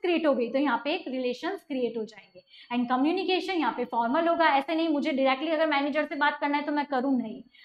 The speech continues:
आपको उसके लिए एक पूरी process communicate की जाएगी कि आपको इस तरीके से communication करना है। So that is the communication। ये सब हमने यहाँ पे क्या देखे, ये हमने यहाँ पे कुछ इसके characteristics देखे हैं।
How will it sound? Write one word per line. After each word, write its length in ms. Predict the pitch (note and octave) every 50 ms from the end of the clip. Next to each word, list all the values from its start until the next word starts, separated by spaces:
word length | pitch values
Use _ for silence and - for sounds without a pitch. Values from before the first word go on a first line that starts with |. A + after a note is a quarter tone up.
| - A#3
आपको 260 | A#3 A#3 - B3+ C4+
उसके 180 | - - -
लिए 120 | B3 C4 C#4+
एक 100 | C#4 C#4
पूरी 200 | C#4 C#4+ D4 F#4+
process 500 | - E4 C#4+ B3 G#3+ - E4 A4 A4 - -
communicate 500 | C4+ B3 A#3 A#3 A3+ A#3 A#3 C4+ C#4 C#4
की 180 | - - A3+ A3+
जाएगी 1200 | A3 G3+ G3+ D#3+ - _ _ G#3 _ _ _ _ _ _ _ _ _ _ _ _ _ _ - B3
कि 80 | - C4+
आपको 240 | B3+ - - D#4+
इस 120 | D#4 D4 -
तरीके 320 | C4 B3 B3 B3 B3 B3
से 140 | A#3+ - F#4+
communication 720 | - D4 A3+ A3+ A3 A3 A3 A#3+ A#3+ A3+ - - F#4+ A4 - - - -
करना 260 | A3 G#3 - - G3+
है। 60 | G#3 - _ - _ _ -
So 100 | A#3+ G#3
that 240 | A#3 A#3 B3 B3 G4+
is 240 | A4 B4+ - - - - - B3
the 100 | B3 B3 C4
communication। 680 | A#3+ A#3 B3 B3+ B3 B3 C4 C4 B3+ - E4 D#4 C#4
ये 80 | D#4+
सब 200 | - - F4 C#4
हमने 180 | D4+ C4+ C4 C4+
यहाँ 180 | C#4+ C#4 B3 C4
पे 80 | C4+ C4+
क्या 160 | C4+ D4+ D4+
देखे, 340 | C#4+ D4+ D4 D4+ E4 F#4+ G4 - - - _ -
ये 100 | E4 A4 G#4+
हमने 280 | E4+ E4 C#4+ C#4+ C#4+
यहाँ 200 | C#4+ C#4 A#3 G#3+ C#4+
पे 60 | C4
कुछ 180 | C4 - C4 A3
इसके 320 | A#3 - - - G4 A#4+
characteristics 840 | A#4 - C4 A3 A3 A3 - - B3 B3 - - F4+ G4+ G4 F#4 - A3
देखे 340 | G3 A3+ G#3 G3 _ - A3
हैं। 140 | G3+ G3